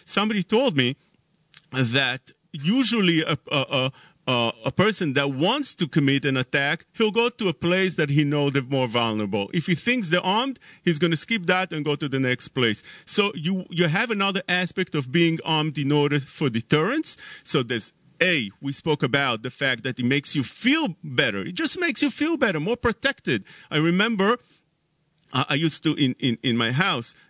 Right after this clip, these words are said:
uh, lock the door, and I always, I always felt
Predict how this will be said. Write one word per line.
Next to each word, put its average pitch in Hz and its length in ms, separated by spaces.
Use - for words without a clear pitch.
uh, 127 140
lock 143 340
the 175 140
door, 123 360
and 151 140
I 147 180
always, 233 380
I - 80
always 196 260
felt 208 340